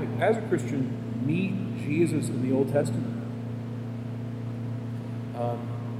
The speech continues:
well, in the past few Sundays, we've read of those wonderful accounts of, of manna being showered upon the people in the wilderness, yes?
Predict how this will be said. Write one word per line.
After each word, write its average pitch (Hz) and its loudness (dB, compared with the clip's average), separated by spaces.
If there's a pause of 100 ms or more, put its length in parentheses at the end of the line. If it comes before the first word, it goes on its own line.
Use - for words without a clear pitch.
(500)
well, 127 2 (1300)
in 139 -2
the 143 2
past 143 6
few 147 0
Sundays, 139 4
we've 117 2
read 120 8 (400)
of - -2
those 123 0
wonderful 143 6
accounts 123 0
of, 113 0
of 117 2
manna 135 2
being 117 2
showered 135 8
upon 127 2
the 117 2
people 127 4
in 117 2
the 117 -2
wilderness, 117 2
yes? 113 4